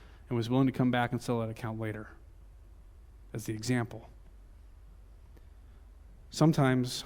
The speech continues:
hospitality will be costly for us. But are we available and willing to show it towards a brother or sister or a neighbor?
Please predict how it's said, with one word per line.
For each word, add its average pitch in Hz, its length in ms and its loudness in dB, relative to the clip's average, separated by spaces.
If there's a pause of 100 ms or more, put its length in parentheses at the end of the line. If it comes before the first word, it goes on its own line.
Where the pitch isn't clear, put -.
hospitality 131 840 2 (560)
will 123 140 -4
be 123 120 0
costly 123 460 -2
for 110 240 -10
us. - 300 -16 (1300)
But 131 100 -2
are 127 80 4
we 127 120 6
available 127 840 8 (160)
and 135 220 2
willing 135 520 6
to - 140 -6
show 143 380 2
it 123 160 -2
towards 123 480 -2 (400)
a 127 60 -2
brother 135 340 4
or 127 40 2
sister 113 560 -4 (220)
or 120 180 -4
a - 40 -4
neighbor? 110 360 -6